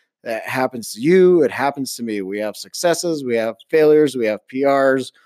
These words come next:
we have missed attempts, we have shit lists. We have sleep deprivation. We have everything that you can imagine. We have great days and bad days and medals and losses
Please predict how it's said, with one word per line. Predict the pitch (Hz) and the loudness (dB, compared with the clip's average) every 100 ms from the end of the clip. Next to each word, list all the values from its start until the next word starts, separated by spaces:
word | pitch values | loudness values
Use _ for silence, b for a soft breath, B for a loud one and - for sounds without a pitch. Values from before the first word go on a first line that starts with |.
| b b - | b b -8
we | 110 | -8
have | 104 123 | -4 -2
missed | 180 190 - - | 0 0 -4 -8
attempts, | - 135 139 139 - - _ _ | -8 -4 -2 -2 -6 -16 _ _
we | 113 | -6
have | 110 | -6
shit | - - 196 196 120 | -6 -2 -2 -2 -2
lists. | 127 139 135 | 0 0 -2
We | 123 | -4
have | 107 | -4
sleep | - - 208 - | -4 -2 -2 0
deprivation. | 127 117 113 127 127 - 127 120 | -6 -4 -4 -2 -4 -8 -8 -8
We | 113 110 | -8 -8
have | 113 107 113 | -8 -10 -2
everything | 160 175 180 160 143 | 0 2 2 2 2
that | 135 | 2
you | 127 | 0
can | 117 | -2
imagine. | 117 120 120 120 117 | -2 0 -2 -4 -8
We | 113 | -6
have | 107 107 _ b b b - | -4 -6 _ b b b -4
great | 160 165 135 | 0 0 0
days | 147 139 110 | 2 2 0
and | 104 98 | -6 -2
bad | 147 147 127 | -2 0 -2
days | 135 131 131 127 - 113 | -2 -2 -2 -4 -8 -10
and | 110 107 104 | -8 -6 -2
medals | 143 160 156 156 156 139 | 0 0 4 4 2 -2
and | 151 110 98 | -10 -8 -8
losses | 98 131 143 143 143 135 127 | -4 -2 -2 -4 -6 -6 -6